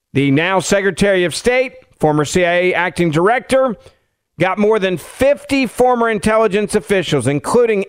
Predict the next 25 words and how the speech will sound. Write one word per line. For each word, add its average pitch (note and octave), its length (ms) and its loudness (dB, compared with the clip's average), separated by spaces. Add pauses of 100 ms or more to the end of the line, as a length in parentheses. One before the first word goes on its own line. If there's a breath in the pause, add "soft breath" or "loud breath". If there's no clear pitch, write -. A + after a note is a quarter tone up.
ex-C A#3 540 -2
I G#3+ 120 2
A G#3+ 200 0
chief F#3 360 -2
John E3+ 320 0
Brennan, G3 400 0
who C#3+ 160 0
knew D#3+ 240 2
he F#3 160 0
was F#3+ 140 -2
signing E3+ 280 0
his D#3+ 120 -2
name D#3+ 220 -2
to F#3+ 80 2
a - 20 2
letter D#3 260 2
that F3 120 0
was F#3+ 100 0
a G3+ 60 2
lie. G3+ 480 2 (580 soft breath)
Michael A3 460 2
Hayden A#3 500 0 (600)
also F#3 500 0
signing F3+ 600 -2
away A3 640 0